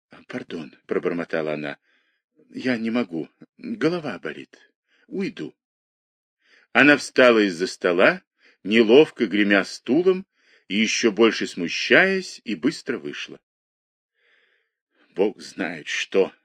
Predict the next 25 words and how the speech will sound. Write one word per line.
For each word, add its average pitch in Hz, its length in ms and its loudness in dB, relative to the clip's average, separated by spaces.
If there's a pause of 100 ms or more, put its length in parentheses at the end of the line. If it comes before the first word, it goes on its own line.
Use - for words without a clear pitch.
(220)
проговорил 90 460 0
Николай 87 380 -2
Сергеевич, 82 520 -8
морщась. - 600 -12 (640)
"Нужно 170 500 4
было 147 360 4
делать 143 460 0
у 127 40 -2
нее 139 260 -2
обыск. - 680 -6 (640)
Как - 220 -2
это 110 140 -6
право 104 340 0
не 87 140 -2
кстати?" - 640 -6 (1000)
"Я 98 320 4
не 107 140 0
говорю, 110 540 4
что - 280 0
она 185 300 2
взяла 98 360 2
брошку", 87 500 0
сказала 78 460 -6
Федосья 80 380 -10
Васильевна. 71 480 -12